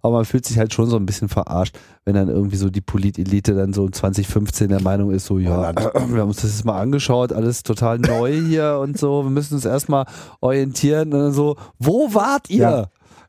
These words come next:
Speaker 1: Ja,
Speaker 3: Ja.
Speaker 1: also, äh,
Speaker 3: Ja.
Speaker 1: <laughs> das, das kann doch nicht euer Ernst
Speaker 3: Na,
Speaker 1: sein,
Speaker 3: na ja,
Speaker 1: ne?
Speaker 3: der, ja.
Speaker 1: Und
Speaker 3: Mhm.
Speaker 1: was, und was so Entscheidungs-, äh, Personen betrifft, die, sagen wir mal, jetzt an den Hebeln eigentlich säßen, an denen man jetzt auch mal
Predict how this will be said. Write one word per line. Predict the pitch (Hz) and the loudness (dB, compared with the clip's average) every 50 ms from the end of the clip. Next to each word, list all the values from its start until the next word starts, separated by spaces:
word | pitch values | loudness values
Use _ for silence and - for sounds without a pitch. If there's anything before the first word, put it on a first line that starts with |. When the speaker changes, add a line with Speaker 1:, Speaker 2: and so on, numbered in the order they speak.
| - | 0
Speaker 1:
Ja, | 127 151 175 190 190 202 117 | 2 2 4 2 2 2 0
Speaker 3:
Ja. | 110 123 - - - - _ | -2 -2 -4 -10 -20 -8 _
Speaker 1:
also, | - 131 135 151 156 156 156 156 147 - | 0 0 2 2 2 2 2 0 0 0
äh, | - 139 131 139 139 135 123 120 127 - - - - - - - | 0 0 2 2 2 2 0 0 -4 -8 -14 -20 -20 -8 -2 2
Speaker 3:
Ja. | 113 117 123 123 - - 262 - - - - - | 4 4 4 2 2 0 -2 0 0 -2 -2 -2
Speaker 1:
<laughs> | - - - - - - - - - | -8 -16 -18 -18 -16 -16 -18 -2 0
das, | 156 151 147 - - - | 0 0 0 -4 -6 -4
das | 139 - - - - - - 135 131 - | -6 -4 -4 -8 -10 -8 -6 -6 -6 -6
kann | - - - 160 190 208 196 | -4 0 0 2 2 2 0
doch | 180 175 160 165 | 0 0 0 -2
nicht | 185 175 - - - | -2 -2 -2 -2 0
euer | 143 151 156 151 | 0 2 2 0
Ernst | 135 127 135 151 170 185 - - | 0 0 0 0 -2 -2 -2 -2
Speaker 3:
Na, | 135 123 | -2 0
Speaker 1:
sein, | - - - - | 0 -2 0 2
Speaker 3:
na | 127 131 | 4 4
ja, | 127 127 | 6 4
Speaker 1:
ne? | 127 127 | 4 4
Speaker 3:
der, | - - 180 180 117 | 2 0 0 -2 0
ja. | 117 113 110 | 2 2 2
Speaker 1:
Und | 113 151 160 160 | 4 2 2 2
Speaker 3:
Mhm. | - 120 | 2 2
Speaker 1:
was, | 156 165 160 - - - - _ _ _ _ _ _ _ - | 2 2 0 -2 -6 -8 -12 _ _ _ _ _ _ _ -2
und | 135 139 | 0 2
was | 156 165 160 | 2 2 2
so | - 160 | 0 0
Entscheidungs-, | 120 151 151 - - 147 143 160 180 196 196 190 190 175 - - - - - | 0 0 0 0 2 2 2 2 2 0 0 0 -2 -2 -4 -6 -6 -8 -2
äh, | - 156 170 170 170 165 165 165 160 156 151 - - 123 120 123 127 139 131 | 0 0 2 2 2 2 2 2 2 0 -2 -4 -8 -12 -10 -10 -10 -8 -2
Personen | - 151 151 147 156 160 165 165 160 151 | 0 0 2 2 2 0 0 0 0 0
betrifft, | 147 - - - 156 160 165 - - - - | 0 0 0 0 2 0 0 -2 -6 -6 -4
die, | 139 139 143 147 143 139 131 95 - 98 | -2 0 0 2 2 0 0 -2 -4 -4
sagen | 92 110 127 135 143 | -2 -2 0 0 0
wir | 139 135 | 0 2
mal, | 127 131 127 127 131 131 | 2 2 2 2 2 0
jetzt | 139 135 - - - | 0 0 -2 -4 -2
an | 117 131 139 139 | -2 0 0 2
den | 131 135 135 139 139 | 0 0 2 2 0
Hebeln | 135 139 147 151 147 151 147 139 | 2 2 2 2 2 0 0 0
eigentlich | - - 113 131 139 131 131 127 120 120 | 0 0 0 0 0 0 0 -2 -2 0
säßen, | 117 113 113 120 131 147 175 185 170 - 190 190 190 190 175 | 2 2 2 4 2 2 0 0 0 0 0 0 0 -2 0
an | - 143 156 156 147 | 0 0 0 2 2
denen | 151 151 151 151 147 | 2 2 2 0 0
man | 143 135 131 135 139 | 0 0 2 2 2
jetzt | 139 135 - - | 0 0 -2 -2
auch | - 131 143 143 | -2 -2 -2 0
mal | 151 143 131 127 127 127 123 | 0 0 2 2 0 0 -2